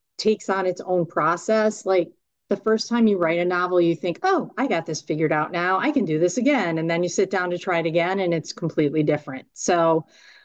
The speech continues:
um, what this book taught me, um, was really a lot about,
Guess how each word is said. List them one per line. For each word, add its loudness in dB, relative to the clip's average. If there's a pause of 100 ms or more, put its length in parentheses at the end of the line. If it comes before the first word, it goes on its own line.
(160)
um, -2
what 0
this 2
book -2
taught -4
me, -2 (480)
um, 0 (400)
was 0
really 4
a -2
lot 2
about, -2